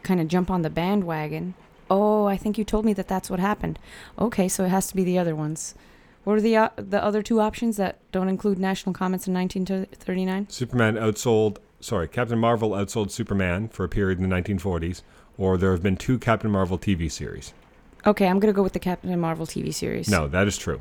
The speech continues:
Speaker 1: Dang.
Speaker 2: There was a Filmation, um, animated series, I think in the, either the sixties or seventies, and then there was a live action series which ran for one or two seasons,
Speaker 1: For
Speaker 2: I believe,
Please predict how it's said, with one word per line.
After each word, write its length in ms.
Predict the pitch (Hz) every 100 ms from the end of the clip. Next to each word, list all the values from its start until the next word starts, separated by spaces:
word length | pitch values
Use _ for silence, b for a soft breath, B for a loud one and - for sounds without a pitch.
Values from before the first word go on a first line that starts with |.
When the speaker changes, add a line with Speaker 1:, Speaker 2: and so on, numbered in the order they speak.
| -
Speaker 1:
Dang. 340 | 214 247 240 - _ - _
Speaker 2:
There 80 | 214
was 160 | 196 131
a 60 |
Filmation, 720 | 190 127 120 113 - 110 110 104
um, 340 | 101 95 95
animated 440 | 107 113 117 117 107
series, 520 | 135 123 123 123 -
I 120 | 98
think 220 | 95 101
in 80 | 107
the, 320 | 98 98 98 - -
either 200 | 92 95
the 100 | 92
sixties 340 | 113 - 110
or 60 | 98
seventies, 380 | 120 110 123 107
and 80 | 101
then 60 |
there 80 | 95
was 120 | 90
a 40 | 90
live 260 | 101 101
action 400 | 98 101 - 95
series 400 | 85 92 85 80
which 220 | 92 82 -
ran 240 | 101 92
for 120 | 90
one 160 | 85 85
or 40 |
two 140 | 82 87
seasons, 320 | 95 78 -
Speaker 1:
For 60 |
Speaker 2:
I 20 | 92
believe, 140 | 95